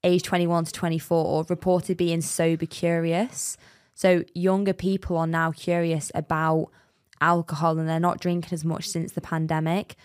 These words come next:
So there's a massive spike in alcohol consumption during covid and during the pandemic because we, I mean, we used to go through, like, a bottle, a bottle and a half of red every weekend because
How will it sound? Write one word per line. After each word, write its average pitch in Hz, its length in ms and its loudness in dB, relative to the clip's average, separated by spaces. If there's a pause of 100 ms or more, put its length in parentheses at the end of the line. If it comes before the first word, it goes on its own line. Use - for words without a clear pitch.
(160)
So - 140 -6
there's 170 100 2
a 175 80 2
massive 175 540 0
spike 170 420 -2
in 170 60 -2
alcohol 165 440 0
consumption 165 540 -6
during 160 380 0
covid 165 320 0
and 156 100 -2
during 160 200 0
the 156 40 -4
pandemic 160 480 -4
because 160 400 -4 (460)
we, 220 280 4 (140)
I 190 60 -2
mean, 233 180 2
we 226 120 4
used 277 180 -2
to 240 60 2
go 220 40 2
through, 185 420 2
like, 175 160 -4
a 170 60 0
bottle, 175 540 2 (260)
a 170 60 -8
bottle 175 180 2
and 170 100 0
a 160 40 0
half 170 260 -2
of 160 140 -4
red 165 240 0
every 165 260 -2
weekend 170 460 -4
because 160 360 -2